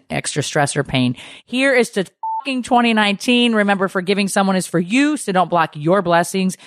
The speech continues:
Make twenty nineteen a year of positivity and a season of forgiveness. Now let's get into it. I've heard somewhere that seventy percent of people today are angry about something. Imagine that. Seven out of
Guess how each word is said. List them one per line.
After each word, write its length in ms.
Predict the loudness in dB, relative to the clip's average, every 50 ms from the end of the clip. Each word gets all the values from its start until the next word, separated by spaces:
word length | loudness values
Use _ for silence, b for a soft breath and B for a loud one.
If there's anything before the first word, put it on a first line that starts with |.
| B B B
Make 240 | 0 2 2 0 -2
twenty 300 | -2 0 0 2 2 2
nineteen 480 | 2 2 0 0 -2 -2 0 0 0
a 40 | 0
year 240 | -2 0 2 4 4
of 120 | 2 2 0
positivity 760 | -2 0 2 2 2 0 -4 0 0 0 2 2 0 0 0
and 80 | -2
a 40 | -4
season 520 | -4 -6 -4 -2 -2 -2 0 0 -2 -2 0
of 320 | 2 2 2 2 2 -2 B B B B B B _
forgiveness. 680 | 0 0 2 2 2 0 0 0 0 -2 -2 -4 -2 0
Now 100 | 2 2
let's 180 | 2 2 0
get 120 | 0 0 2
into 240 | 0 0 -2 -4 -8
it. 160 | -8 -10 -14 _ B B B B B B B B -2
I've 180 | 0 0 2
heard 160 | 2 0 0 0
somewhere 280 | 0 0 2 2 2
that 120 | 2 0 -2
seventy 280 | 2 2 2 2 2 0
percent 300 | 0 -2 -2 -2 -2 -2
of 40 |
people 220 | -2 -4 -2 -2 -2
today 220 | -2 0 2 2
are 160 | 2 2 0 0
angry 380 | 0 0 2 2 2 2 2 4
about 220 | 2 2 0 -2
something. 440 | -2 -2 -2 -2 -2 -6 -10 -10 -10 -10
Imagine 640 | -8 -4 -2 0 0 0 0 0 0 0 -2 -2 -4 -4
that. 520 | -4 -4 -2 0 0 2 2 0 -4 -8 -10
Seven 520 | -8 -2 0 0 0 0 0 -2 -4 -4
out 180 | -2 0 0 0
of 100 | 0